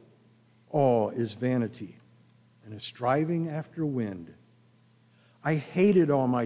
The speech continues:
toil in which I toil under the sun, seeing that I must leave it to the man who will come after me.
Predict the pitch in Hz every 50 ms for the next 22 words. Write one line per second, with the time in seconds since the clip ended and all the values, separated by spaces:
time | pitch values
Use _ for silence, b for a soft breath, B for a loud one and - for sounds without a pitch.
0 | - - - - 151 143 131 123 120 113 113 120 147 143 147 151 135 123 120 -
1 | - 143 143 131 131 127 123 123 120 120 110 107 110 - - - 127 113 98 87
2 | 80 76 - - _ _ b b b b b b b b b b - - - 160
3 | 175 180 180 165 143 139 147 139 165 190 214 214 208 220 226 214 220 - 180 180
4 | 214 202 170 131 127 123 - - - 143 139 127 135 131 131 135 143 156 175 190
5 | 196 185 160 151 143 127 120 110 - - - 160 170 185 180 175 175 170 175 -
6 | - 135 110 101 90 80 - -